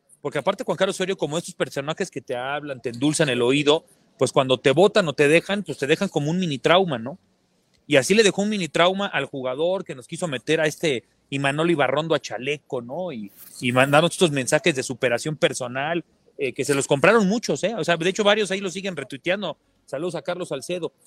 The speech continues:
Y entonces ahí andan retuiteando y creyendo en este speech emocional en donde Juan Carlos Osorio confundió al futbolista mexicano, ¿no? Para muestra el partido México-Suecia, en donde Edson Álvarez, hoy por hoy para mí el mejor futbolista mexicano,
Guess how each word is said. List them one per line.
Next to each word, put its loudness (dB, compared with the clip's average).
Y -8
entonces 2
ahí 4
andan 0
retuiteando 0
y -2
creyendo 0
en -4
este -4
speech -4
emocional 0
en -4
donde 2
Juan 0
Carlos 4
Osorio 4
confundió 0
al 0
futbolista -2
mexicano, -2
¿no? -4
Para 4
muestra 0
el -4
partido 0
México-Suecia, 0
en -4
donde 0
Edson 0
Álvarez, 2
hoy 6
por 4
hoy 6
para 4
mí -6
el -6
mejor -4
futbolista -6
mexicano, -2